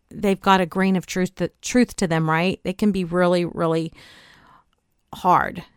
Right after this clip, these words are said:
to accept. So be open to that. If someone tells you you're stuck up,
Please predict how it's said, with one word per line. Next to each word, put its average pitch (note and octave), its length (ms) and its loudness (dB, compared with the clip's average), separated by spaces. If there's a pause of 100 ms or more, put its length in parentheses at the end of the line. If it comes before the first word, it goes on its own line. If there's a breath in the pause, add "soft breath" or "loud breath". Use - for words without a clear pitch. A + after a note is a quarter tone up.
to - 180 -6
accept. - 500 -2
So A3 220 2
be G3 240 0
open C#4 300 2
to G3 120 -4
that. D3 300 -2
If F#3+ 100 -8
someone D4 360 2
tells A3+ 340 0
you A#3 120 2
you're F#3 340 -4
stuck - 300 -10
up, D#4+ 460 4